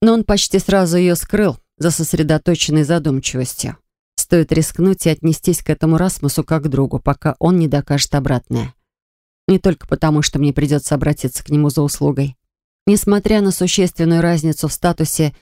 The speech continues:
я не чувствовала ни ответственности за свои слова, как со служанками,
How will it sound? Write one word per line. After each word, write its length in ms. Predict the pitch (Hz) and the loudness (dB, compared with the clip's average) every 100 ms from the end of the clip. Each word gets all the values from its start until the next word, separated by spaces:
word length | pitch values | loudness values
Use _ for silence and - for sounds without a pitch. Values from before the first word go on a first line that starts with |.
| _ _ - | _ _ -2
я 100 | 196 | 0
не 120 | 202 | 2
чувствовала 440 | 208 196 180 175 | 0 0 2 2
ни 120 | 175 | 2
ответственности 760 | 170 165 190 202 - 180 185 - | 0 0 -2 -2 0 0 2 0
за 100 | 165 | -2
свои 240 | 160 165 156 | 0 0 0
слова, 400 | - 156 156 156 | 0 0 0 -2
как 180 | 143 | -6
со 100 | - | -8
служанками, 720 | 143 147 143 151 143 143 143 | -4 -2 0 0 -2 -4 -4